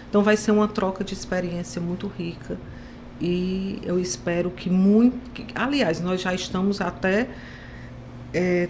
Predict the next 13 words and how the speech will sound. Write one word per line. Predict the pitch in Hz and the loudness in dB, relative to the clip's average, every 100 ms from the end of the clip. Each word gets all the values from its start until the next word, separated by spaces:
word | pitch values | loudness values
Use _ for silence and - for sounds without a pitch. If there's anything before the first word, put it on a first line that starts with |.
| - | 4
talvez | 208 214 196 202 208 | 6 6 6 4 6
mudando | 208 233 185 202 220 | 6 4 4 4 4
o | 262 | 2
espaço, | 294 - - 185 151 - - 143 - - - - | 0 -2 2 4 2 -4 -6 -10 -12 -16 -14 -10
porque | 160 - | -6 -2
nós | 175 175 | 0 0
já | 175 170 | -2 -2
passamos | 160 156 - 175 185 190 165 | -2 -2 -2 -2 -2 -2 -4
de | 147 165 170 175 - - - - - - - - | -4 -4 -4 -4 -8 -16 -18 -18 -18 -16 -12 -4
trezentas | 175 175 160 185 190 202 | 0 0 0 -2 -2 -4
e | 202 | -4
cinquenta | 202 190 175 175 | -4 -2 -4 -6
pessoas. | - 190 190 - 160 160 - - | -6 -6 -4 -4 -2 -2 -6 -8